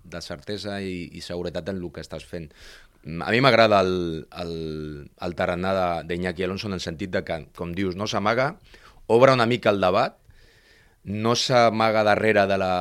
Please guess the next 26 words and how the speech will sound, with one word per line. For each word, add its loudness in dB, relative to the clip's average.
de -8
la -6
solidesa -2
defensiva, -6
és -8
a -4
dir, -4
un -6
gol 0
en -6
tres -10
partits, -8
no -4
s'amaga 2
darrere 2
dels -2
cinc -6
punts -6
en -8
tres -6
partits, -4
que -4
podia -2
ser -6
un -8
bon -6